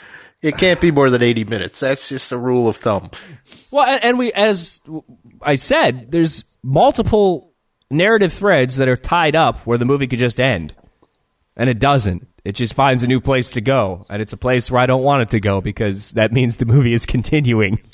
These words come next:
Speaker 2: <laughs>
Speaker 1: Or just plenty of narratives that, well, I mean, you could easily cut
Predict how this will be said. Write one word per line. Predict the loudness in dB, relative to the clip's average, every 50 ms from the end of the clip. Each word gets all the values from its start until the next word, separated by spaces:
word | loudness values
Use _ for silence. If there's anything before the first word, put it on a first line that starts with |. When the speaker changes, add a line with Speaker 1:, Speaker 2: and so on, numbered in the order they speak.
| -20 -20 -18
Speaker 2:
<laughs> | -6 -6 -6 -6 _
Speaker 1:
Or | 2 4 4 6 4 4 2 0 -4
just | -2 -2 -2 -2 -2 -2 -2
plenty | 0 0 0 0 0
of | -2
narratives | 0 2 2 2 2 2 0 -2 -4 -4 -6 -4
that, | -4 -4 -4 -4 -8 _ _ _ _ _ _ -20 -20 -20 -20 -20 -20 _ _ _
well, | 0 2 2 4
I | 2 2
mean, | 0 0 -2 0 0
you | -2 -4
could | -4 -4 -6
easily | -4 -4 -4 -4 -4 -6 -6 -6
cut | -4 -2 -2 -2 -2 -4